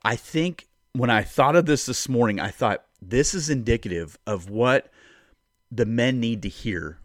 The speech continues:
before they sign up for something like this." And I have a number of guys right now who are working on other guys to be a part of Tribe.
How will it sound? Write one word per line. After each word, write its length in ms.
before 360
they 120
sign 320
up 140
for 120
something 280
like 80
this." 140
And 100
I 80
have 180
a 40
number 320
of 100
guys 400
right 180
now 340
who 360
are 240
working 580
on 300
other 300
guys 380
to 100
be 100
a 60
part 240
of 80
Tribe. 340